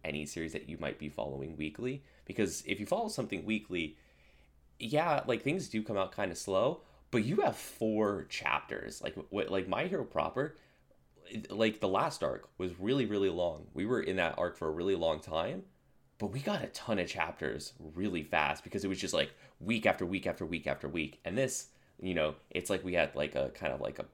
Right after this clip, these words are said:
Christmas hiatus a little bit. Like, there was that extra week for Christmas, and then we got this three weeks, and so things just feel a little bit slow.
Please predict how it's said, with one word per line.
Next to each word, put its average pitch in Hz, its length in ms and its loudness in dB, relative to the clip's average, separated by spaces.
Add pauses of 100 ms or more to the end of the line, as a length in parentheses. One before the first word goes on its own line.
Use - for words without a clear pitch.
(160)
Christmas - 520 -10
hiatus 110 600 -2
a 117 60 -2
little 110 260 -2
bit. 113 320 0
Like, 76 160 -4
there 76 100 -6
was 76 140 -4
that 57 160 -4
extra - 300 -10
week 80 200 -8
for 76 100 -12
Christmas, 120 640 -2 (480)
and 101 120 2
then 95 60 2
we 85 80 0
got 76 260 -2
this 117 200 0
three 113 180 0
weeks, 110 320 -2
and 87 140 -10
so 90 160 -2
things 120 260 -2
just 101 160 -8
feel 98 140 -2
a - 0 -
little 85 180 -2
bit 73 160 -8
slow. 82 400 -2